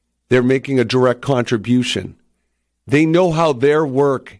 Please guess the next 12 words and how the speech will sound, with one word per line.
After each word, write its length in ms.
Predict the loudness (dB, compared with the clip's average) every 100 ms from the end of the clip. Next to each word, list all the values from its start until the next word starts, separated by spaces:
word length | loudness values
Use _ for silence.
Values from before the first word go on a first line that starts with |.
| _
is 240 | -2 -2 -4
contributing 720 | -4 -2 0 0 0 -2 -2
to 100 | -2
the 140 | -2
overall 520 | 0 -2 0 0 0 -2
success 680 | -6 -6 -2 -2 -2 -6 -16 -6
of 140 | -4
the 80 | -2
team 420 | -4 -2 0 0
and 140 | -2 -2
the 80 |
organization. 880 | 2 0 0 -2 0 -2 -2 -6 -8